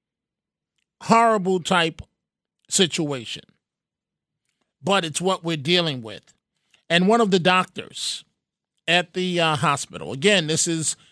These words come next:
some twenty-five miles from the Gaza Strip. Says, "What human being shoots young women in their beds, in their sleep?"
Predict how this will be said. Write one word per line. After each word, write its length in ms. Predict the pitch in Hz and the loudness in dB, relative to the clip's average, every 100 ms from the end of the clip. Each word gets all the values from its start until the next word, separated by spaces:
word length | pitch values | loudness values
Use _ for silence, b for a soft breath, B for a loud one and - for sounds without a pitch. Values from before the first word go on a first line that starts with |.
| b b | b b
some 240 | - 170 | 0 0
twenty-five 680 | 147 196 220 220 208 180 180 | 0 0 2 2 2 2 2
miles 560 | 156 175 180 156 143 - - | 2 4 4 2 0 -2 -6
from 280 | - 185 185 | 2 4 4
the 120 | 165 | 2
Gaza 460 | 151 165 156 143 151 | 2 2 2 2 -2
Strip. 520 | - - 226 190 - _ _ _ _ _ _ _ _ _ _ _ _ _ _ _ | 0 4 6 4 -2 _ _ _ _ _ _ _ _ _ _ _ _ _ _ _
Says, 600 | - 220 208 165 156 - - | 2 4 4 0 -6 -10 -10
"What 320 | 143 208 214 | -2 0 2
human 420 | 202 220 208 185 | 0 0 -2 -2
being 600 | 175 175 160 120 120 127 _ _ _ | -2 -4 -4 -8 -12 -16 _ _ _
shoots 520 | - 202 214 185 - - | -2 0 0 -2 -6 -4
young 380 | 147 165 190 185 | 0 0 0 0
women 460 | 170 165 151 151 - | 0 -2 -4 -6 -6
in 200 | 160 156 | -4 -2
their 200 | 151 147 | 0 -2
beds, 600 | 131 165 139 127 123 - - | 0 0 0 -2 -6 -6 -2
in 220 | 170 170 | 0 0
their 220 | 160 156 143 | 0 0 0
sleep?" 520 | - 160 131 - | 0 0 -4 -8